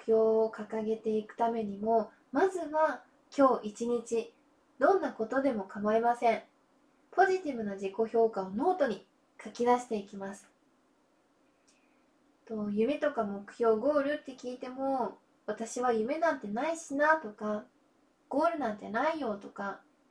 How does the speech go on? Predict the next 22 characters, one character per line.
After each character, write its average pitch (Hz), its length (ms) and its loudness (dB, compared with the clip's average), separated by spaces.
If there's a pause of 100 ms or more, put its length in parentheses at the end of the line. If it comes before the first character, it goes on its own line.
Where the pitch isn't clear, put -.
(140)
そ 262 160 -4
ん 285 40 -2
な 330 160 4
の 311 100 -6
叶 220 320 -8
え 247 40 -4
ら 269 120 2
れ 294 140 0
る 285 80 -6
の 208 200 -6
は 226 300 4 (220)
特 247 240 -6
別 302 240 -6
な 302 120 -6
人 311 200 -8
だ 277 100 -2
け 294 160 -8
な 339 140 6
ん 285 80 -2
だ 226 80 -4
っ - 120 -10 (120)
て。 - 80 -20